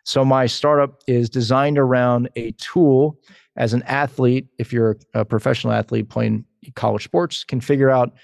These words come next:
you know, where you're at risk as an athlete. What would a,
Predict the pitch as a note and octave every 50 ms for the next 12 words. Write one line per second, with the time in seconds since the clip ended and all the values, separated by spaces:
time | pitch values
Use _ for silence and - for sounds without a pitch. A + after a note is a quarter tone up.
0 | _ _ _ _ _ _ - B2+ A#2+ A#2 A#2+ C#3 D3+ D#3+ D#3 C#3+ C#3 D3 D3 C#3
1 | C#3+ C3 C3 B2 B2+ B2+ A#2+ C3 C3+ A#2+ - - - - - - B2 A#2 G#2 A2+
2 | A2 A2 A#2+ C3 B2+ B2+ - G#2+ G2+ G2+ - A2+ C3 C3+ C3+ - - C3+ B2+ A#2+
3 | B2 A2+